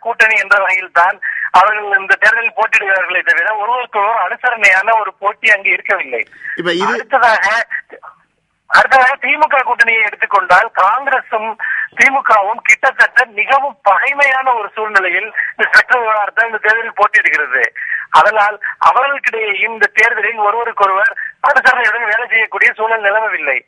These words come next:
Speaker 1: எனவே இது எல்லாம் நிச்சயமாக ஓரளவுக்கு, அஹ், கூட்டணியில் ஒரு பாதிப்புகளை ஏற்படுத்தும் என்றுதான் சொல்ல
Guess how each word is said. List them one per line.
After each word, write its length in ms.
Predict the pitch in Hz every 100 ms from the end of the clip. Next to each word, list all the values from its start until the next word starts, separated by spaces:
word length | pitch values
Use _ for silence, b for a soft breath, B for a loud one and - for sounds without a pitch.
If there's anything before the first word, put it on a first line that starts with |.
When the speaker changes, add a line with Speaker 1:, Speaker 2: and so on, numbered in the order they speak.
| B B B
Speaker 1:
எனவே 380 | 269 214 240 226
இது 180 | 190
எல்லாம் 440 | 185 220 247 247 - - B B
நிச்சயமாக 580 | - 202 302 269 226 233
ஓரளவுக்கு, 720 | 214 233 233 226 - 240 233 - B B
அஹ், 200 | 190 190
கூட்டணியில் 460 | 233 254 247 226 233
ஒரு 120 | 214
பாதிப்புகளை 520 | - 214 240 220 214
ஏற்படுத்தும் 460 | 190 208 214 175 185
என்றுதான் 360 | 180 185 220 196
சொல்ல 420 | 185 180 160